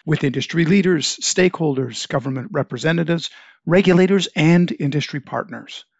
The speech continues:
I wanted the listener to hear what we've been discussing over coffee, during a taxi ride, over dinner, or stuck in an airport departure lounge. This podcast was recorded live and in three D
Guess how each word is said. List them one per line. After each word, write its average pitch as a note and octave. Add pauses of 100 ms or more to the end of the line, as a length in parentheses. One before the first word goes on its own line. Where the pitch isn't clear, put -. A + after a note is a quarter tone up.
(220)
I C#3+
wanted C#3+
the E3
listener F3+
to E3+
hear A3+
what G#3+
we've G#3+
been A3
discussing A3
over C#3
coffee, D#3+
during F3
a -
taxi F3
ride, E3+ (360)
over F3+
dinner, E3+
or E3
stuck -
in E3+
an D#3+
airport D3
departure F3+
lounge. - (440)
This D#3+
podcast B2
was D3+
recorded E3
live E3+
and F3+
in F3+
three G#3+
D F#3